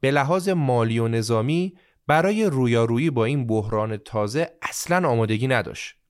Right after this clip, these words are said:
تنها نیروی منظم و مجهز تهران واحد سوار نظام ارتش موسوم به بریگارد قزاق بود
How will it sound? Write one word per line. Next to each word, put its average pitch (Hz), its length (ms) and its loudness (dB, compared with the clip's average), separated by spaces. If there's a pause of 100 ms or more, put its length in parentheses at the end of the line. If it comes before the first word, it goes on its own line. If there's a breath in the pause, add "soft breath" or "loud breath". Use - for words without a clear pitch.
(640)
تنها 147 440 -2
نیروی 156 380 0
منظم 123 580 0
و 135 60 0
مجهز 113 540 -2
تهران 117 580 0 (380 soft breath)
واحد 131 400 0
سوار 113 560 0
نظام 127 500 -2
ارتش 160 580 -2
موسوم 120 380 -4
به 139 100 0
بریگارد 117 520 0
قزاق 110 600 0
بود 131 340 -2